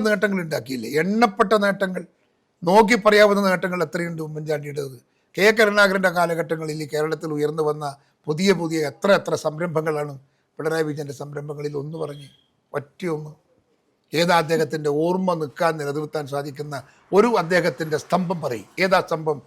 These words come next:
ഇത്രയും വർഷം ഭരിച്ചില്ലേ അദ്ദേഹം? ഇല്ല. സാമ്പത്തികമായ രംഗത്ത് ഇത്രയും ക്രമക്കേട് കാണിച്ചൊരു മുഖ്യമന്ത്രി കേരളത്തിന്റെ രാഷ്ട്രീയ ചരിത്രത്തിൽ ഉണ്ടായിട്ടുണ്ടോ? സാമ്പത്തിക ഇടപാടിൽ അക്രമമാണ് കാണിക്കുന്നത്. നമ്മുടെ പ-, ശബരിമലയിലെ ശ-, പ-, പണം, ആ, സ്വർണം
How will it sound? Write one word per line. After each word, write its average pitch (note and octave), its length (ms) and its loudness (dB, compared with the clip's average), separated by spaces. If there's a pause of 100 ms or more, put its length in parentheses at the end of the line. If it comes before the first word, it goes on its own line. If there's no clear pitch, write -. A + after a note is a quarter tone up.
(220)
ഇത്രയും E3 360 0
വർഷം D3+ 280 -4
ഭരിച്ചില്ലേ D#3+ 400 -4
അദ്ദേഹം? D#3+ 320 -4 (320)
ഇല്ല. C#3+ 100 -4 (500)
സാമ്പത്തികമായ G3 800 4
രംഗത്ത് E3 340 -2
ഇത്രയും F3+ 400 -4
ക്രമക്കേട് D#3+ 540 0
കാണിച്ചൊരു D3+ 380 -6
മുഖ്യമന്ത്രി C#3+ 460 -6 (380)
കേരളത്തിന്റെ F3 540 -2
രാഷ്ട്രീയ D3 320 -6
ചരിത്രത്തിൽ D3+ 400 -10
ഉണ്ടായിട്ടുണ്ടോ? C3 480 -10 (420)
സാമ്പത്തിക E3+ 440 -4 (120)
ഇടപാടിൽ E3+ 460 -2 (500)
അക്രമമാണ് G#3+ 760 6
കാണിക്കുന്നത്. C#3 460 -4 (360)
നമ്മുടെ F3 260 0 (120)
പ-, D#3+ 180 -2
ശബരിമലയിലെ F3+ 720 2
ശ-, D#3+ 100 -2 (180)
പ-, D3+ 120 -2 (100)
പണം, E3+ 200 -2 (140)
ആ, - 20 -2 (500)
സ്വർണം F3+ 340 2